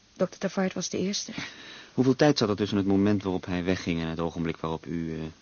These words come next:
Speaker 2: Van der Steen zag?
Speaker 1: Mm, vijf minuten, hoogstens tien, niet meer.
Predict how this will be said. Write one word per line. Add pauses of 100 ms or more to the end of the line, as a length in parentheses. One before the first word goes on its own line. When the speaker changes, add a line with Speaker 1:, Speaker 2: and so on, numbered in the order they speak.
Speaker 2:
Van
der
Steen
zag?
Speaker 1:
Mm, (600)
vijf
minuten, (160)
hoogstens
tien, (260)
niet
meer.